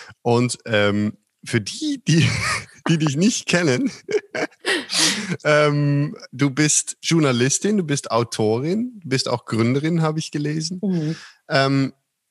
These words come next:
Speaker 1: und wir kennen uns von der Frankfurter Buchmesse, wo wir, äh, gesprochen haben, eigentlich über, über mein Thema.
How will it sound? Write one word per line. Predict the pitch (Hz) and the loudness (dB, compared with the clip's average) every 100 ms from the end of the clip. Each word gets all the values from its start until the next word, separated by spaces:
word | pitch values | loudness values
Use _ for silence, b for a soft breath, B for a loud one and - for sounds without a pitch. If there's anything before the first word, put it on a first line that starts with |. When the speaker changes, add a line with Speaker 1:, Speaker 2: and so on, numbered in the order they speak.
| _ _ _ - - | _ _ _ -10 -2
Speaker 1:
und | 127 123 | 0 2
wir | 156 | 2
kennen | 175 170 147 | 2 0 0
uns | 113 123 | 0 0
von | - 120 | 2 0
der | 110 | 0
Frankfurter | 139 147 - 117 107 | -2 -4 -4 -4 -4
Buchmesse, | 92 135 - 107 95 - 190 131 | -4 -8 -2 0 2 0 -2 -6
wo | 113 107 | -4 2
wir, | 107 104 104 | 2 2 0
äh, | 104 104 95 - - | -4 -4 -6 -10 -10
gesprochen | 117 - 120 131 104 | -10 -4 -4 -2 0
haben, | 104 101 101 98 | 0 0 -4 -4
eigentlich | 104 131 127 | -2 -2 -4
über, | 98 92 98 | -6 -2 -2
über | 92 98 95 | -4 -6 -4
mein | 87 92 107 | -2 -4 -2
Thema. | 127 135 147 175 | -2 -2 -4 -6